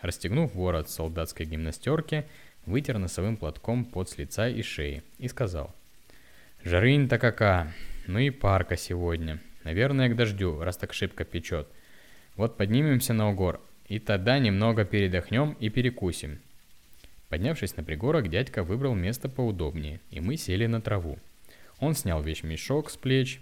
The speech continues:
шинель, положил возле себя костыли и, доставая еду, спросил меня: «Есть будешь?» «А как же», — неудумевая ответил я. «А может, передумаешь?» — подковыркал дядька, хитро улыбаясь.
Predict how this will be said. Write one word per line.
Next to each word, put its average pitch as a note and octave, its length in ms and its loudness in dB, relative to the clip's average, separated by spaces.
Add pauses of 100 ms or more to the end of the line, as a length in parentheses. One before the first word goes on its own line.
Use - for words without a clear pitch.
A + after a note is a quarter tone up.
шинель, G#2 500 0
положил A2 520 0
возле F#2 220 0
себя E2+ 260 -2
костыли G#2+ 560 -2 (880)
и, G2 80 -6
доставая F2+ 440 -2
еду, F#2 220 2
спросил A#2 440 -4
меня: D2 260 -8 (720)
«Есть C3+ 220 2
будешь?» D#3+ 500 8 (760)
«А F#2 140 -4
как A2 380 2
же», — E2 240 -2
неудумевая F2 720 -2
ответил E2+ 500 -6
я. D#2 220 -6 (760)
«А - 60 -8
может, B2+ 320 2
передумаешь?» — B2 680 4 (180)
подковыркал G2 920 -2
дядька, F#2 380 -2
хитро - 320 -6
улыбаясь. F#2 580 -2